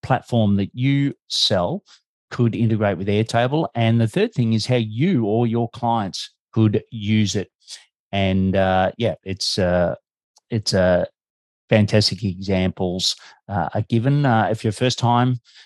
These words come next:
uh, please subscribe if you love what you hear. If you're a regular, welcome those reviews.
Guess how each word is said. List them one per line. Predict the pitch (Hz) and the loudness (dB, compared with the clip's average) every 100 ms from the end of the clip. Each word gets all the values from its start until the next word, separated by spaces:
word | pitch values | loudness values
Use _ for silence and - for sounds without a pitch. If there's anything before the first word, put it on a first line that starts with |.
| _ | _
uh, | 113 107 101 - | -4 -2 -4 -10
please | - 117 117 113 | -4 0 2 2
subscribe | - 110 - 113 110 117 | -2 -4 -2 2 2 0
if | 107 | -2
you | 113 | 0
love | 107 | 0
what | 104 | -2
you | 101 | -2
hear. | 110 117 | 0 0
If | 110 | 0
you're | 98 | -4
a | 92 | -2
regular, | 101 107 107 104 - 120 | -2 0 2 0 -2 -4
welcome | 110 107 - 101 | -2 0 0 0
those | 98 98 101 - _ | 2 2 0 -4 _
reviews. | 120 104 92 98 151 196 214 | -10 -6 -6 -2 0 2 0